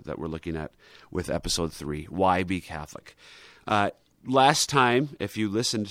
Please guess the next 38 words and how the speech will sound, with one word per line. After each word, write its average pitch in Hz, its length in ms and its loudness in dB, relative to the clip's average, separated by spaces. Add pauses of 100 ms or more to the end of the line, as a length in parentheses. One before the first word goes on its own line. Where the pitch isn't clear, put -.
to 101 640 0
that, 90 380 -2 (200)
uh, 85 60 -6
podcast 87 640 -4
from 82 160 -4
episode 80 440 -8
two, 87 380 -4
you 87 320 -2
will 82 280 -2
know 82 420 0 (580)
that 104 220 4
we 110 100 4
talked 117 320 4
about, 95 680 2
began 123 360 4
with 117 140 2
just - 220 -4
sort 117 160 -2
of 92 80 -2
an 90 80 -4
introduction 95 640 -4
on 82 340 -2
the, 76 280 -6
the 87 140 -10
various 95 580 0
options 85 560 -2
that 82 120 -2
are 82 80 0
open 78 480 0 (500)
to 95 220 -2
us, - 280 -6
especially 90 600 -2
in 80 100 -4
a 73 120 -6
country 87 380 -4
like 80 220 -6
the 78 100 -12
United, 78 360 -6